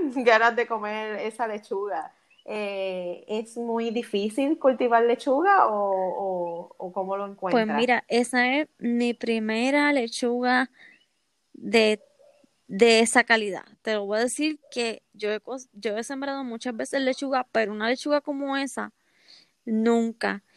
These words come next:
Speaker 2: Y en realidad, pues, es, es como te digo, ha sido todo lo que he aprendido, pues, a través de los años, cómo tengo que trabajar la tierra, que si abonar, que si levantar, que si cuánto tiempo de riego. Ahora mismito estoy trabajando con unos abonos orgánicos nuevos que están teniendo res-,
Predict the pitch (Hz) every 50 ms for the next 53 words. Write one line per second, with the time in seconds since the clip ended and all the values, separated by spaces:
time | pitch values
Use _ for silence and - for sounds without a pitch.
0 | - - 233 - - 226 233 247 233 254 247 247 240 247 262 294 311 311 - 277
1 | 254 151 175 254 254 247 - - 254 240 _ - 262 277 285 277 269 269 262 269
2 | 269 247 254 226 214 233 233 - 277 254 269 285 277 - - 233 220 233 240 247
3 | 262 254 269 262 - 262 262 254 254 240 240 233 233 240 240 247 240 233 - 247
4 | 240 233 226 - 226 220 214 220 202 233 233 247 247 - - 254 247 240 240 233
5 | 233 226 233 233 _ - 220 220 226 220 226 226 226 240 - - 247 233 233 226
6 | 226 233 233 233 233 233 233 233 - 226 220 226 220 226 226 226 226 220 226 -
7 | _ _ - - 302 277 262 _ - 254 254 254 240 262 247 240 233 240 240 233
8 | 233 240 240 240 233 - - 247 240 - 262 240 233 226 226 226 226 226 220 -
9 | - 247 247 240 233 233 233 - 254 - - 233 - - 220 226 226 254 233 -
10 | 254 254 247 - - - 254 240 226 240 247 240 233 233 233 233 240 - _ _
11 | _ _ - 269 - - 233 226 233 226 233 240 262 269 262 247 233 - 262 247
12 | _ - 247 240 240 240 240 240 247 247 233 247 240 _ - 226 233 233 240 254
13 | 254 247 233 226 226 233 254 254 233 220 233 220 233 233 - 254 240 240 233 220
14 | 220 233 247 - 247 240 226 233 - 233 220 220 - 247 240 233 226 247 - 262
15 | 254 247 -